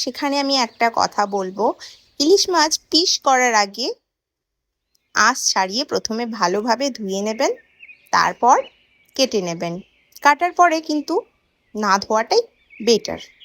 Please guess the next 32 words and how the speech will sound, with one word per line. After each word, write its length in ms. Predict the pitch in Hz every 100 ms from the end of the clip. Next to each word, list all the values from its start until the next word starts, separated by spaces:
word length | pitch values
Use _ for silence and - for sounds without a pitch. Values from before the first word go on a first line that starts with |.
| - _ - - - - _ -
তো 40 | 285
মাছগুলোকে 600 | 277 285 - 349 359 381 427 587 _ _ _ - 196
লবণ 240 | 190 226 285
হলুদ 220 | 269 302 311
মাখিয়ে 300 | 294 320 311
রেখে 180 | 302 330 302
দিলাম। 200 | 302 415 - _ - 247
এরপর 240 | 240 233 233
আমি 120 | 233 233
একটা 160 | 233 - 285
মশলা 320 | 226 220 226 233
রেডি 180 | 240 254 262
করছি। 240 | 277 - 494 _ 254
মশলার 340 | 269 - 302 277
জন্য 160 | 320 381 -
আমি 120 | 226 233 247
এখানে 280 | - 262 262 - - - - -
একটা 180 | - - 214
বড় 180 | 214 233 294
চামচের 480 | 294 285 294 285 320 - 226
এক 60 | -
চামচ 260 | 240 240 254 -
পরিমাণ 320 | 277 262 294 381 -
কালো 220 | 165 175 240
সর্ষে, 300 | 285 294 - 339
হাফ 140 | 247 -
চামচ 240 | - 214 214 -
পরিমাণ 320 | 247 254 311 359
সাদা 280 | - 196 196 214
সর্ষে, 340 | 254 269 - 415 - - - _ _ -
এক 60 | 285 -
চামচ 280 | 359 349